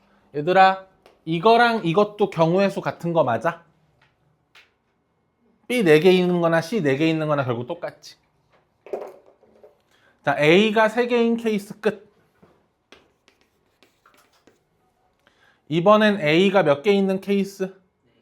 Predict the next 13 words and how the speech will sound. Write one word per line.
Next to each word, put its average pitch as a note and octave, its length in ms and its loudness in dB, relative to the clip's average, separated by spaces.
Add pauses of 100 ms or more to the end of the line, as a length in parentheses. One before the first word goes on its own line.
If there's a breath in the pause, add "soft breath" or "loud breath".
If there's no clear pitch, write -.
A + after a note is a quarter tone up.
(220)
네 C3 340 2
개 E3+ 180 2
있는 C3+ 360 -4
케이스. - 520 -14 (1700)
A가 F3+ 500 4
네 C3 200 2
개 D3 100 -2
있어. - 400 -8 (1300)
나머지 G3 440 2
문자를 F3 480 0
모두 C#3+ 340 -2
B로 C#3+ 320 -4
채웠어. F3 640 -6